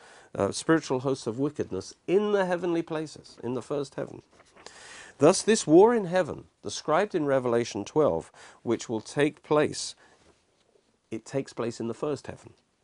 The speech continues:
that is, in the earth's atmosphere. Revelation twelve again says, "And war broke out in heaven.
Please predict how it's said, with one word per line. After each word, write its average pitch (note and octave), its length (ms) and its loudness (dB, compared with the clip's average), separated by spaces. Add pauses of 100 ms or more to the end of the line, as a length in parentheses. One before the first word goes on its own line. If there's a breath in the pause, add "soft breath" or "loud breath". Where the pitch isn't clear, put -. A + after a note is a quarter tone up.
(460 soft breath)
that G2 220 -6
is, G#2+ 180 -4
in F#2+ 80 -6
the F#2+ 140 -4
earth's G2 260 -6
atmosphere. - 500 -14 (760 loud breath)
Revelation A#2+ 640 6
twelve B2 400 2
again B2 300 2
says, B2+ 320 0
"And G2+ 180 0
war D3 220 4
broke C3+ 280 6
out A#2+ 220 0
in G#2+ 120 -2
heaven. C#3 360 -2